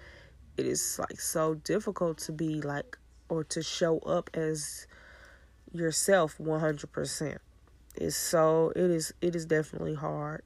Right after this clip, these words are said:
'cause we feel like we'll be critiqued for things about ourselves, or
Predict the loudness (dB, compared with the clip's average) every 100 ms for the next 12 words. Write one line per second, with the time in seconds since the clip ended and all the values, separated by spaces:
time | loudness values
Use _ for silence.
0 | -18 -14 -8 -6 -4 -4 -2 0 2 2
1 | -2 -2 -2 0 -2 -6 -8 -8 -4 -4
2 | -4 -10 -8 -2 -2 -2 -4 -4 -4 -8
3 | -10 -10 -14 -20 -20 -20 -20 -20 -20 -10
4 | -4 0 0 -2 -4 -2 0 0 -2 -4
5 | -4 -6 -2 2 2 -2